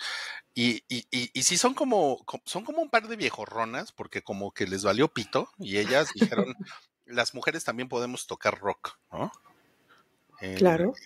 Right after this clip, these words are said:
Speaker 1: en aquel momento, y eso estuvo cabrón, ¿no? Porque, pues, estamos hablando de hace un putero de años, ¿no?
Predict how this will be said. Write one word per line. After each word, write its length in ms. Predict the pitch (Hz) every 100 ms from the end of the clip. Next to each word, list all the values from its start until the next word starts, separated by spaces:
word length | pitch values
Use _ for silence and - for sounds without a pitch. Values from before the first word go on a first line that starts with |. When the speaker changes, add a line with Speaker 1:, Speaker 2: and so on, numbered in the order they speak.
| -
Speaker 1:
en 60 |
aquel 220 | 92 104
momento, 480 | 104 104 98 90 120
y 120 | 104 101
eso 160 | -
estuvo 300 | 123 123 131
cabrón, 440 | - 92 82 92 80
¿no? 80 |
Porque, 400 | - - - 78 - - - _
pues, 140 | 92 -
estamos 240 | 123 120
hablando 320 | 85 107 110
de 100 | 98
hace 180 | 113 -
un 160 | 101 87
putero 460 | - 85 104 87
de 140 | 85 82
años, 360 | 80 - -
¿no? 100 | -